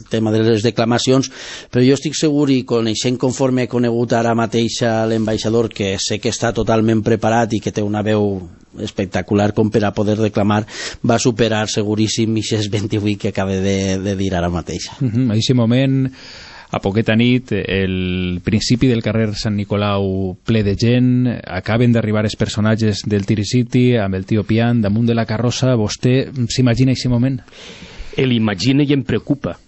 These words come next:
Speaker 3: perquè és una responsabilitat enorme. Eh, és Alcoi el que espera. És la festa de, de, de la cavalcada de Reis Mags més antiga d'Espanya. I això és una responsabilitat.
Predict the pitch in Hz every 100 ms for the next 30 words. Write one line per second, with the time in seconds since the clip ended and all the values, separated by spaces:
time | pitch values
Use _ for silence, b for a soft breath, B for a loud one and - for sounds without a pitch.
0 | _ - b b - 120 117 - 135 151
1 | - - 147 143 127 123 - - 113 110
2 | - 107 104 104 107 120 - - - 107
3 | 107 143 131 95 85 78 B B B B
4 | 151 113 - 139 202 135 - 160 110 101
5 | 101 - - 101 82 - _ - 120 139
6 | 123 151 160 - 175 185 - B B B
7 | B 123 127 117 117 117 123 120 117 117
8 | 117 104 - 104 104 95 131 156 156 147
9 | 131 131 123 139 165 - - B B B
10 | 117 135 156 156 160 143 170 160 185 135
11 | - 107 101 82 - b b b b b
12 | 123 113 - 127 185 139 107 - 95 101
13 | 95 90 - 92 -